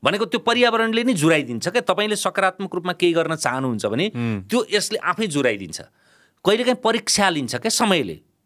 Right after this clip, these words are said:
Speaker 1: परीक्षा लिन्छ। आज, आजकै दिनमा भन्नुहुन्छ भने मैले अहिले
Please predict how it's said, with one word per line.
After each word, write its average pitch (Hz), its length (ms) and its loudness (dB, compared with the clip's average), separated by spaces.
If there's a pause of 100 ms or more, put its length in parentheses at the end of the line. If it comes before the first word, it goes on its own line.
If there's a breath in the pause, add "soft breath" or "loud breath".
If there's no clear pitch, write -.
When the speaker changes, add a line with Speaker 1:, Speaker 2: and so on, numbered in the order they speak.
Speaker 1:
परीक्षा 190 360 2
लिन्छ। 120 280 -6 (400 soft breath)
आज, 151 200 2 (220)
आजकै 233 380 2
दिनमा 240 260 2
भन्नुहुन्छ 165 400 2
भने 180 200 4
मैले 175 300 2 (1600)
अहिले 160 200 2